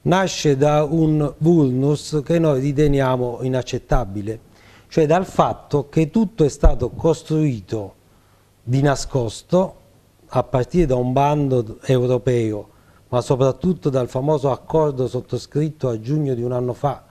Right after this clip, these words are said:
tra Ilva inaes e A M Investeco, è tenuto sostanzialmente nascosto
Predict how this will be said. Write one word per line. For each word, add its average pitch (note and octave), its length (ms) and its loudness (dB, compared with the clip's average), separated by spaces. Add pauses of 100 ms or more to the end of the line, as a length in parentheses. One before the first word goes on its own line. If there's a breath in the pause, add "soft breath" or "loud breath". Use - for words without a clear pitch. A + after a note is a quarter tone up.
(640 soft breath)
tra C3 160 2
Ilva D3 300 2
inaes C#3+ 580 4
e C3 260 4
A C#3 220 2
M C#3 100 -2
Investeco, C3+ 960 -2
è E3+ 320 -2
tenuto C#3 480 0
sostanzialmente D3+ 800 -2
nascosto C3+ 920 -4